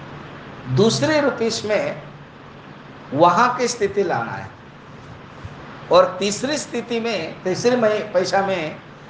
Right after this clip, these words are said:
ना यहां ना वहां की स्थिति लाना है। ना, ठीक है, कल बताऊंगा ना। हाँ, कल तक तुम्हारे लिए है। खर्च कर लिया बीरबल ने तीन रुपीस।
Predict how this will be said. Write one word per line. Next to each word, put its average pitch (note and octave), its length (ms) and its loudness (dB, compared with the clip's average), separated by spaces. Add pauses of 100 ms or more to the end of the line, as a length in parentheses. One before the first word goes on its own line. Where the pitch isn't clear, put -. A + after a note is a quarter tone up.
(160)
ना F3+ 140 6
यहां F3+ 460 2
ना G#3 160 0
वहां E3 440 0
की F3 100 -6
स्थिति D#3 320 -6
लाना A2 280 -4
है। F#2+ 200 -12 (1600)
ना, D3 300 4
ठीक G#3+ 320 -2
है, A#3 240 0 (540)
कल A3 200 6
बताऊंगा A#3 440 0
ना। A#3 120 -8
हाँ, D4+ 500 2
कल G3 140 -2
तक G#3 140 -4
तुम्हारे F3+ 400 -6
लिए F3 140 -4
है। - 220 -10 (2750)
खर्च E3+ 240 4
कर G#3 140 2
लिया A#3 280 4
बीरबल G#3 460 0
ने A3 80 -6
तीन F3+ 480 -6
रुपीस। F#3 440 -4